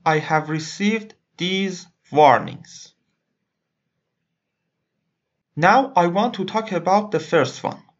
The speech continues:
Whenever a translation or rotation D O F at a node is considered by a kinematic coupling definition, the translation or rotation D O Fs for that node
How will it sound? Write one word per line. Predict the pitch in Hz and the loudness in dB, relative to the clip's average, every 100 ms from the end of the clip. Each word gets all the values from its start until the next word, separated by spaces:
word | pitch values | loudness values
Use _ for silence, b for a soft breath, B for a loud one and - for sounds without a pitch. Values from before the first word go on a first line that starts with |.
| _ _ _ - | _ _ _ -2
Whenever | 180 208 277 190 131 - | 2 6 6 6 4 0
a | |
translation | 151 - 180 175 175 208 220 139 123 160 | -6 -2 -2 -2 0 0 0 -2 -4 -2
or | 160 | -2
rotation | 160 160 226 240 165 143 | -2 -2 -2 -2 -2 -4
D | 147 196 | 0 2
O | |
F | 123 - - _ b b b | 2 0 -10 _ b b b
at | 160 160 | -4 -2
a | 175 | -4
node | 190 175 - | -4 -4 -6
is | 160 - | -10 -8
considered | 165 160 196 233 151 | -6 -6 -4 -2 -2
by | 147 | 0
a | 151 | -2
kinematic | 147 - 190 196 147 139 | -4 -6 -2 -2 -4 -8
coupling | 131 196 196 151 139 | -2 -2 0 -6 -4
definition, | 139 135 160 185 202 208 156 - B B B - | -4 -4 -6 -4 -2 -2 -4 -8 B B B -4
the | 160 | -4
translation | 160 190 180 175 208 240 - 143 | -2 0 0 0 0 0 0 -2
or | 135 160 | -2 -2
rotation | 160 160 240 - 156 | -2 -4 -2 -2 -4
D | 135 139 | -2 0
O | 131 | 0
Fs | 151 - | -2 -4
for | - 143 131 | -2 -2 -2
that | - 143 135 - | 0 0 0 -8
node | 156 185 214 | -4 -2 -4